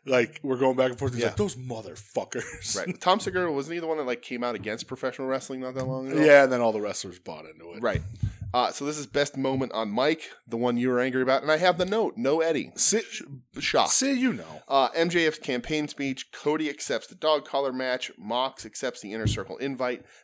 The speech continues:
Speaker 2: Brandy confronts Jade, and
Speaker 1: Oh,
Speaker 2: O C
Speaker 1: what
Speaker 2: debates
Speaker 1: the
Speaker 2: Chris Jericho.
Speaker 1: fuck?
Speaker 2: And the winner was Cody accepting the dog collar match. Very weird.
Speaker 1: That's wrong.
Speaker 2: Very wrong. Uh, then we got
Speaker 1: There's more?
Speaker 2: There is more. Uh, then we got, uh,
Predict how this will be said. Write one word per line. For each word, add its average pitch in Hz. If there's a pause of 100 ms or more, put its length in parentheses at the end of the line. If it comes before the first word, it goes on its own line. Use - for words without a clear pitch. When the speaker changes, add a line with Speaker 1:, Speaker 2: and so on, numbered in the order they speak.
Speaker 2:
Brandy 151
confronts 127
Jade, 120
and 95
Speaker 1:
Oh, 147
Speaker 2:
O 147
C -
Speaker 1:
what 170
Speaker 2:
debates 127
Speaker 1:
the -
Speaker 2:
Chris 123
Jericho. 165
Speaker 1:
fuck? - (260)
Speaker 2:
And 160
the 151
winner 147
was 127
Cody 156
accepting 120
the 107
dog 131
collar 85
match. 67 (560)
Very 127
weird. 85 (1200)
Speaker 1:
That's 123
wrong. 98
Speaker 2:
Very 117
wrong. 78 (680)
Uh, 107
then 170
we 170
got 151
Speaker 1:
There's 160
more? 151
Speaker 2:
There 151
is 147
more. 156 (380)
Uh, 117
then 170
we 190
got, 160
uh, 117